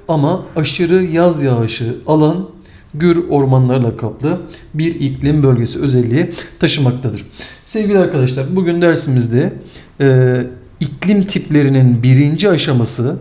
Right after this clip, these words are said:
diyeceğimiz sıcak iklimleri yorumladık beraber. Diğer dersimizde ise ılıman ve soğuk iklimlerin isimleri ve özelliklerini,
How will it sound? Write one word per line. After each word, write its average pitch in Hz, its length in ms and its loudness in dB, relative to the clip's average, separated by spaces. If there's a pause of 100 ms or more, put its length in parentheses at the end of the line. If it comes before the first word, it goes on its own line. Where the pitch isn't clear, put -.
(340)
diyeceğimiz 123 1040 0 (340)
sıcak 185 500 -4
iklimleri 120 520 0 (240)
yorumladık 117 580 0
beraber. 113 420 -2 (680)
Diğer 196 240 2
dersimizde 131 480 -2
ise 170 320 -2 (540)
ılıman 170 420 2
ve 151 100 -2
soğuk 170 320 -2
iklimlerin 135 680 -2
isimleri 139 580 0
ve 160 140 4
özelliklerini, 127 840 0